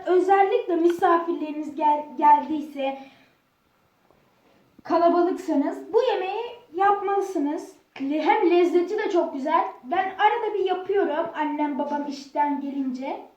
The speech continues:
Hem onlara da sürpriz oluyor. Artık haftada bir akşam yemeği menümü çekeceğim arkadaşlar. Bugün bir de babamın doğum günü, ona sürpriz yapıyorum.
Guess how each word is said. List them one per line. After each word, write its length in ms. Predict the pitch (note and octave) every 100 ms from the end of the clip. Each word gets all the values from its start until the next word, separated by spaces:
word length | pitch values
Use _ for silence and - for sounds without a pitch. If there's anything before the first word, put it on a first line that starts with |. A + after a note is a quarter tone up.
| _ _ _ _
Hem 100 | F#4+
onlara 420 | F#4+ G#4 G#4+ A4+ A4
da 40 |
sürpriz 360 | - - D4 C4
oluyor. 420 | C#4 B3 B3+ D4+ - - _ _ _ _ _ _ _ _ _ _ _ _ _ _ -
Artık 680 | G4+ A#4+ - A#4 B4+ - F#4
haftada 640 | A4 A4+ - A4+ G#4 -
bir 200 | F#4+ G#4+ - -
akşam 500 | F4 F#4 - A#4 A4
yemeği 360 | G#4 F#4+ A4 F#4
menümü 360 | F4+ F4+ F4+
çekeceğim 380 | F4+ C#4 C4+ C4
arkadaşlar. 720 | B3 B3 B3+ B3 - C4+ D4+ G#4 - _ _ _ _ _ _ _ _ _ _ _ _ _ _ _ _ _ _ _ _ _ _ _ _ _ _ _ _ _ _ _ _ - F4+
Bugün 300 | F4+ G#4 G#4
bir 80 |
de 180 | A#4+ B4+
babamın 480 | F4 F4+ G4+ A4+ A4
doğum 360 | F#4 G4+ A4 F#4
günü, 240 | E4 G4+
ona 300 | G4 F#4 A4
sürpriz 420 | G#4+ F#4+ C#4+ C#4
yapıyorum. 680 | D4 - C#4 B3+ D#4+ F4 -